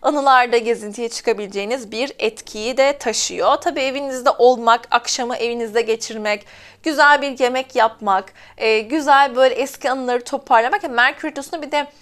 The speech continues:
e, geçmişten gelen şeyler de çok fazla ön plana çıkar. Yani eski arkadaşınız ön plana çıkar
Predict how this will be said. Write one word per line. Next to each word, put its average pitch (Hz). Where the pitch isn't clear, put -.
e, 208
geçmişten 233
gelen 269
şeyler 269
de 240
çok -
fazla 226
ön 214
plana 202
çıkar. 185
Yani 202
eski -
arkadaşınız 233
ön 226
plana 233
çıkar 240